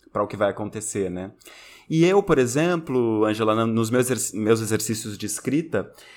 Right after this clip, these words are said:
eu também costumo trazer alguma coisa. Não é que eu fico aqui fazendo uma hora de yoga, <laughs> uma hora de yoga pelado antes da escrita.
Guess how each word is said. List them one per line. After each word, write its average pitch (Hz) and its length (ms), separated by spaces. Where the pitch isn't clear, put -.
eu 180 100
também 226 220
costumo 190 340
trazer 139 320
alguma 131 320
coisa. 120 260
Não 117 100
é - 20
que 196 80
eu 160 60
fico 120 280
aqui 107 160
fazendo 98 500
uma 113 240
hora 110 200
de 98 180
yoga, 107 460
<laughs> 262 480
uma 135 180
hora 127 160
de 113 160
yoga 120 240
pelado 104 540
antes 480 260
da - 60
escrita. - 1300